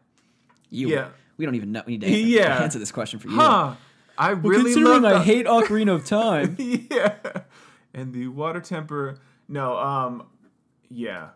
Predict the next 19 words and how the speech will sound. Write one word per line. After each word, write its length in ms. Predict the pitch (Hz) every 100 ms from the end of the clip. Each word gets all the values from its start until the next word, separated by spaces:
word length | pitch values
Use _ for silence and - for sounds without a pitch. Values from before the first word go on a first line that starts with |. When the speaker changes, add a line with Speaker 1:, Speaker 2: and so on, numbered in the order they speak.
| _
Speaker 2:
It's 200 | - 131
definitely, 400 | - 131 131 123
I 120 | 104 117
would 220 | 120 107
rather 360 | 107 101 101
have 260 | 95 101 107
never 240 | 98 95 95
played 240 | - 95
Ocarina 520 | 85 92 104 98 87
of 80 | 95
Time. 420 | - 92 - 101 _
Speaker 1:
Yeah. 280 | 123 117 104 -
Speaker 2:
And, 300 | 101 92 92 _ _ _
'cause 160 | 120
Kingdom 260 | - 151 135
Hearts 400 | 135 117 - _ _ _ _
isn't 220 | 117 113
half 220 | 104 98
bad. 240 | - 67